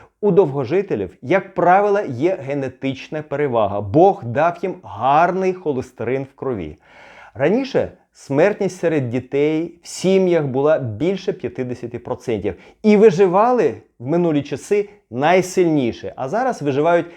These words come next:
як правило, всі діти. І більшість людей доживає до своїх шістдесяти, сімдесяти і більше років. Тобто люди за останні сто, сто п'ятдесят років стали жити в середньому на п'ятдесят років довше, ніж наші предки.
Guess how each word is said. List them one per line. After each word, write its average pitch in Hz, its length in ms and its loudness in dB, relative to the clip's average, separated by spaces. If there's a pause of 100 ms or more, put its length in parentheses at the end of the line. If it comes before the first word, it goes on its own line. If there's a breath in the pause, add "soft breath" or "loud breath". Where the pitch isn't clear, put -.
як 139 180 -2
правило, 185 340 2
всі 226 340 -2
діти. 110 420 -4 (360 loud breath)
І 151 80 0
більшість 160 540 -2
людей 151 320 0
доживає 165 680 2
до 131 120 -2
своїх 139 300 -4
шістдесяти, 117 760 -10
сімдесяти 160 680 -2
і 202 180 0
більше 170 500 2
років. 98 380 -8 (400 loud breath)
Тобто 147 360 0
люди 147 380 2
за 131 160 0
останні 139 560 -2 (220)
сто, - 540 4
сто 175 240 -2
п'ятдесят 143 560 -4
років 175 380 0
стали 151 400 -2
жити 160 340 -4
в - 60 -10
середньому 180 1000 2 (160)
на 170 160 0
п'ятдесят 175 720 0
років 147 360 -2
довше, 147 580 2
ніж 135 240 -6
наші 143 300 -8
предки. - 480 -10